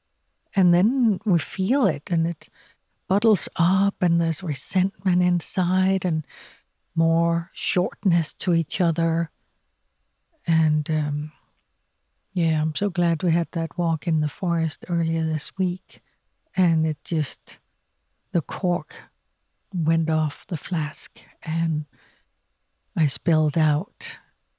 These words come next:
um, also my feeling that there was a mistress between us, the screen, and that the screen was getting much more attention than me.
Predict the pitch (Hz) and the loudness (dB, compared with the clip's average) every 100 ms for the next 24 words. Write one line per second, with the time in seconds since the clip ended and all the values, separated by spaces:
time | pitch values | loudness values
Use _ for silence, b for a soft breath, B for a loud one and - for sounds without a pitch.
0 | _ 160 160 147 147 B B B B _ | _ -4 -2 0 -4 B B B B _
1 | 214 202 - - 165 147 147 147 143 139 | 4 4 2 2 4 4 4 4 2 2
2 | 135 143 _ _ _ _ _ _ _ _ | 0 -2 _ _ _ _ _ _ _ _
3 | _ _ _ _ _ _ - 175 156 156 | _ _ _ _ _ _ 0 2 4 4
4 | 151 147 - 165 147 147 156 156 160 196 | 2 0 -2 -2 0 0 2 4 4 4
5 | - - 190 - - 156 - - 175 180 | 0 0 0 0 -2 -2 -2 0 2 4
6 | 151 147 - - B B B B _ _ | 4 2 -4 -6 B B B B _ _
7 | _ 160 151 - - 160 160 147 139 131 | _ 0 2 0 2 4 6 6 4 -2
8 | - B B B B _ _ _ _ _ | -10 B B B B _ _ _ _ _
9 | _ _ _ _ _ - 175 156 147 - | _ _ _ _ _ 0 2 4 0 -4
10 | - - _ 151 175 - - 180 180 156 | -12 -18 _ 0 2 2 0 2 6 6
11 | 143 139 139 147 - 156 147 143 143 147 | 6 4 2 -2 0 0 2 2 4 6
12 | 165 190 - 180 156 147 - 165 156 - | 6 4 0 0 2 2 -2 -2 -2 0
13 | 165 156 147 147 147 151 147 147 | 2 2 2 0 -2 -2 -2 -4